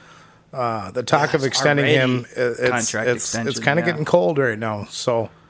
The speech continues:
Speaker 1: uh, it's because of the manager he has, same as a, a bunch of other big names, and he's, he, he's asking a lot. And with our, our cap hit from,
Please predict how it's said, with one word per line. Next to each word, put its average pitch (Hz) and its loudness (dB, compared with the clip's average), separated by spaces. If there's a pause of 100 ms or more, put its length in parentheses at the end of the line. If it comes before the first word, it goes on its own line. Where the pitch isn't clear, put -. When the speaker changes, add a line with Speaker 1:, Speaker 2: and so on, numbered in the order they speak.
(400)
Speaker 1:
uh, 113 -2
it's 120 -4
because 165 0
of 160 0
the 156 2
manager 147 2
he 117 -2
has, 113 -4
same - -2
as 127 0
a, 113 -4 (380)
a 143 -2
bunch 156 2
of 156 6
other 131 2
big 117 0
names, 113 0
and 123 0 (760)
he's, 170 0
he, 170 -2
he's 170 0
asking 165 4
a 135 6
lot. 131 4
And 113 -2 (400)
with 127 0
our, 123 4 (260)
our 127 0
cap 127 0
hit 135 0
from, 117 -2